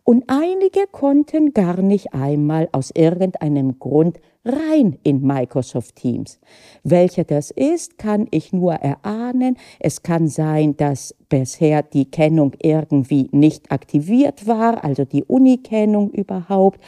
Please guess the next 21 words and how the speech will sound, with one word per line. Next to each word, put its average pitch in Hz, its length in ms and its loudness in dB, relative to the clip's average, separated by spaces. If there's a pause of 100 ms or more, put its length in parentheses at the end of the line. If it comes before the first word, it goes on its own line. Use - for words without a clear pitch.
(260)
oder 143 540 2
aber 185 480 -2
was 160 420 -2
auch 269 220 2
immer. 320 420 0 (640)
Worauf 202 540 2
ich 403 120 4
hinaus 247 720 0
will, 143 340 4
ist, - 280 0
dass 156 180 0
diejenigen 165 880 2
jetzt - 340 -4
tatsächlich 277 720 -4
in 147 100 -2
Stress - 640 -6
kamen, 127 640 -4 (880)
dann 196 400 0
darauf 180 480 0
angewiesen 226 960 -2
waren, 131 480 -6